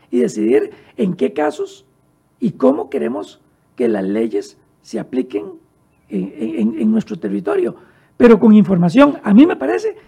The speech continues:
que sobre este tema ha habido falta de información y es fundamental que se tenga para que los diputados sepan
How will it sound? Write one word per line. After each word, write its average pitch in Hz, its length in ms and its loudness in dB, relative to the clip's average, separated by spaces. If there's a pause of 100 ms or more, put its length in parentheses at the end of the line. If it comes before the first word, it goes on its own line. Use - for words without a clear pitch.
(120)
que 233 120 -2
sobre 330 260 -2
este 392 180 -6
tema 415 360 -4 (360)
ha 214 100 -4
habido 294 480 0 (300)
falta - 380 -6
de - 60 -6
información 196 680 -8 (320)
y 185 120 -4
es 190 140 -6
fundamental 240 840 -6 (180)
que 233 120 -4
se 175 120 -8
tenga 294 300 -6
para 330 180 -8
que 196 80 -10
los 185 120 -8
diputados 190 560 -8 (300)
sepan 403 460 -8